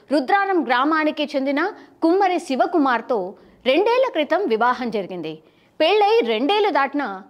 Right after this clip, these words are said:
వీరికి పిల్లలు పుట్టకపోవడంతో దంపతుల మధ్య తరచూ గొడవలు జరిగేవి. ఈ క్రమంలో ఆదివారం రోజున శివకుమార్ పురుగుల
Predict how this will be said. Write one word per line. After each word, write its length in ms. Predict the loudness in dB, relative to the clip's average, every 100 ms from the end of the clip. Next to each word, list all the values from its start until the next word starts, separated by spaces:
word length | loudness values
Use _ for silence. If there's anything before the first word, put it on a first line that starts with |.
| -6 -2
వీరికి 280 | -2 -4 -8 -6
పిల్లలు 300 | -2 0 -2
పుట్టకపోవడంతో 760 | -4 -8 -6 -4 -2 -4 -4 -6 -6 -6
దంపతుల 420 | -6 -6 -6 -6 -6
మధ్య 340 | -8 -6 -6 -6 -8
తరచూ 280 | -10 -6 -8 -4
గొడవలు 320 | -2 0 -2 -4
జరిగేవి. 380 | -6 -8 -12 -12 -20 _ _ _ -2
ఈ 100 | -2 0
క్రమంలో 380 | 0 0 2 0 -4 -16 -6 -2
ఆదివారం 440 | 0 0 0 0 -2 -4
రోజున 260 | -6 -6 -8 -10 -18 _ -2
శివకుమార్ 600 | -2 0 -2 -2 -2 -6 -12 -2
పురుగుల 320 | 0 2 0